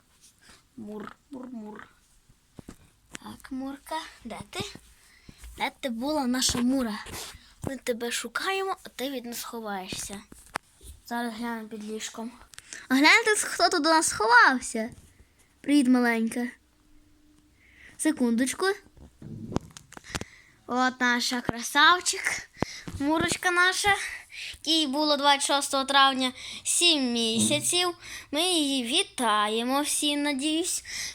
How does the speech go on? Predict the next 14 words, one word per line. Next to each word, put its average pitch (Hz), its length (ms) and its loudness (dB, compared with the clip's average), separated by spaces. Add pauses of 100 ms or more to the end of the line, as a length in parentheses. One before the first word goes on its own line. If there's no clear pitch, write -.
Бо 294 160 4
вона 339 420 6 (580)
моя 285 440 2
зірка 269 460 2
в 262 120 -6
каналі. 320 600 4 (540)
Вона 311 340 4
просто, 311 720 2
ну, 285 180 0
на 254 160 2
аватарці 277 920 4
стоїть, 220 380 -4
ви 226 100 -6
бачили. 208 680 -2